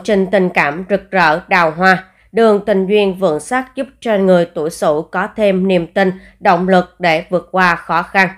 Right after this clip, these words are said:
Người độc thân nhanh chóng tìm được chân ái của mình. Đó là món quà dành cho những nỗ lực bấy lâu. Tài chính.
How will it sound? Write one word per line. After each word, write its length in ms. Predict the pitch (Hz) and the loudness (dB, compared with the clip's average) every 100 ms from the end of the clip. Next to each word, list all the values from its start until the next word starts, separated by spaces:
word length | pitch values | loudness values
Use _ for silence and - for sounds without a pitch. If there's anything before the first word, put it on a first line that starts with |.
| _ _ _ _ | _ _ _ _
Người 220 | 233 247 233 | 0 2 4
độc 200 | 185 - | 0 -2
thân 260 | 214 214 208 | -2 0 2
nhanh 200 | 208 190 | 0 0
chóng 340 | 202 170 214 | -2 -4 -4
tìm 280 | - 208 185 | -4 -2 2
được 320 | 180 151 - | 0 0 -2
chân 200 | 196 180 | -2 0
ái 240 | 175 180 | 0 0
của 240 | 214 - 160 | -4 -6 -2
mình. 200 | 190 180 - _ _ | 2 0 -2 _ _
Đó 220 | - 180 202 | 0 0 2
là 240 | 220 185 | 2 0
món 260 | 175 185 202 | 0 -2 0
quà 300 | 208 180 170 | 2 2 0
dành 220 | 170 190 170 | -2 -2 -2
cho 160 | 208 | -2
những 380 | 196 185 151 190 | -2 0 -2 -2
nỗ 180 | 180 160 | 0 0
lực 220 | 202 175 - - | 0 0 -4 -4
bấy 180 | 165 175 | -4 -2
lâu. 220 | 202 190 - _ _ _ _ _ _ _ | 0 0 -2 _ _ _ _ _ _ _
Tài 200 | - 208 | -2 0
chính. 320 | 190 196 180 | 2 0 -2